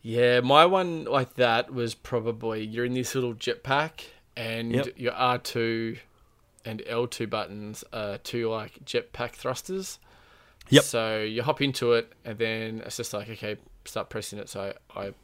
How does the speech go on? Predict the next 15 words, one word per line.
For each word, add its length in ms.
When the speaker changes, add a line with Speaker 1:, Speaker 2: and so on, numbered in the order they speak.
Speaker 1:
pressed 260
it 40
down. 100
It's 80
quite 240
hard 340
to 80
press 180
down. 300
I 60
was 120
like, 140
"What 260
the 100
hell?" 380